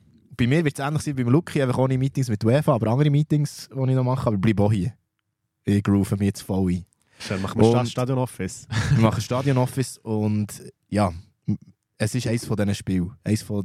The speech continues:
Speaker 1: von diesen ganz grossen Spielen in der Geschichte von unserem Verein. Ähm, kommt parat heute Abend in das Wankdorf.
Speaker 2: Mhm.
Speaker 1: Ähm, wir
Speaker 2: Oh,
Speaker 1: wollen das
Speaker 2: früh.
Speaker 1: alle, wir wollen das alle zusammen erleben. Es ist das Höchste, was man kann erleben als Club im Fußball.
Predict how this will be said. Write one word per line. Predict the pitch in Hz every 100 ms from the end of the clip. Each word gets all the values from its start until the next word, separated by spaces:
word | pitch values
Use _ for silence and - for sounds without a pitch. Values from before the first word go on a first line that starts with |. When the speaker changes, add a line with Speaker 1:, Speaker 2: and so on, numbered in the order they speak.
| -
Speaker 1:
von | 104
diesen | 95 98 -
ganz | 117 123
grossen | - 117 -
Spielen | - 107
in | 104
der |
Geschichte | - 113 -
von | 104
unserem | 101
Verein. | 98 95 107 117 - - _ _ _ _
Ähm, | 87 92 92 92 95 92 -
kommt | - 117 117 - - - - -
parat | 101 101 117 - 127
heute | 117 104
Abend | 104 110
in | 98
das | 92
Wankdorf. | 98 113 - 113 107 - -
Speaker 2:
Mhm. | 92 92 107 - -
Speaker 1:
Ähm, | 92 92 92 95 98
wir |
Speaker 2:
Oh, | 101
Speaker 1:
wollen | 98
das | 98
Speaker 2:
früh. | 98
Speaker 1:
alle, | 117 107 -
wir | 107
wollen | 101
das | 101
alle | 107 117
zusammen | 113 113 101
erleben. | 113 120
Es | 101 107
ist | 98 - - - 85 180 175 _ -
das | -
Höchste, | 123 - -
was | 120 107
man | 101
kann | - 123 - -
erleben | 117 113 135
als | 120 104
Club | - 143 - - - _ _
im | 117
Fußball. | 107 127 - 143 160